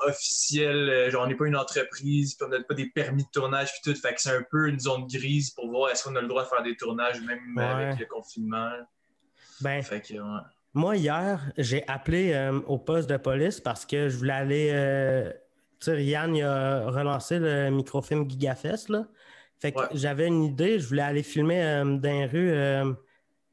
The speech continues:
Speaker 2: quand il y avait personne, pas un char, rien. Fait que j'ai appelé au poste de police, savoir si j'avais le droit. Puis ils m'ont fait comprendre que j'avais crissement pas le droit.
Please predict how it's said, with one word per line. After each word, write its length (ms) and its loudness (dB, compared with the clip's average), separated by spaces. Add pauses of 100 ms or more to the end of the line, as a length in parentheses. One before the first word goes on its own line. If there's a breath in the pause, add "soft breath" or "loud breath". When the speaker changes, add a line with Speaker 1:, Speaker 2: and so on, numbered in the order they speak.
(140)
Speaker 2:
quand 220 -4
il 120 2
y 80 2
avait 180 0
personne, 600 -2
pas 120 -2
un 100 0
char, 300 0
rien. 220 -2 (400 loud breath)
Fait 120 -4
que 80 -6
j'ai 80 -2
appelé 260 0
au 60 2
poste 220 0
de 60 0
police, 360 0
savoir 280 -2
si 120 -6
j'avais 180 0
le 40 0
droit. 320 -2 (380 soft breath)
Puis 280 2
ils 60 2
m'ont 180 2
fait 220 -6
comprendre 460 -2
que 260 2
j'avais 300 -2
crissement 380 -6
pas 140 2
le 60 2
droit. 240 -2